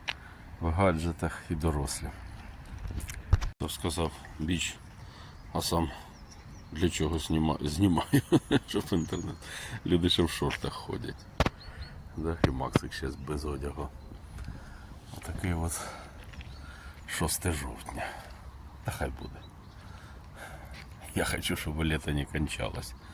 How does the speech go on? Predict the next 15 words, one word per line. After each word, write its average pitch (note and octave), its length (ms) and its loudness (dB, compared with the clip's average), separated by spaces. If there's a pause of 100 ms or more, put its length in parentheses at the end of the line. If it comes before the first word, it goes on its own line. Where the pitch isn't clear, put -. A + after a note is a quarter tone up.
(680)
як C2+ 160 0
пела. C#2+ 420 2 (1200)
<coughs> - 260 8 (540)
Да. C#2 260 2 (2500)
Звізда. D#2+ 600 4 (600)
Ладно. B1+ 320 -2 (1600)
Будемо F#2+ 340 8
сподіватися, C#2 720 2 (240)
що D#2 120 -2
так D2 200 2
воно D2 160 4
і D#2 60 4
буде. - 280 -2 (260)
Завжди D2 300 0
тепло D2+ 380 0